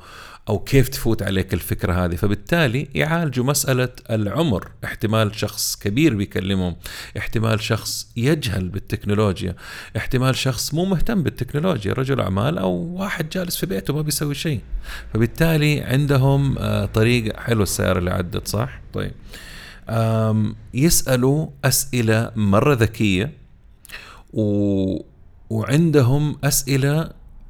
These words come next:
واضحة إنها تبغى إجابة معينة عشان يقدروا يحددوا بسرعة ال-، ال-، المشكلة اللي عندك،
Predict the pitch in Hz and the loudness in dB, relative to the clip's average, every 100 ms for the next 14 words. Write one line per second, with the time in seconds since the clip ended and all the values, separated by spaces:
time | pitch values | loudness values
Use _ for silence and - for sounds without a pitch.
0 | - - - 80 110 120 143 160 - 147 | -18 -16 -14 -10 -4 -2 0 -2 0 0
1 | 131 123 113 147 135 117 110 107 135 143 | 2 4 4 2 0 0 0 4 2 4
2 | 131 113 110 147 143 131 107 - 131 113 | 2 2 0 0 0 0 -2 -2 -2 -2
3 | 113 113 131 107 101 - 143 127 131 143 | -2 -2 -4 -2 -2 2 2 2 0 -2
4 | - - - - 110 - 107 - 117 123 | -8 -16 -10 -2 -2 0 -2 2 4 4
5 | - 110 92 90 90 87 80 | 4 2 2 2 2 0 -4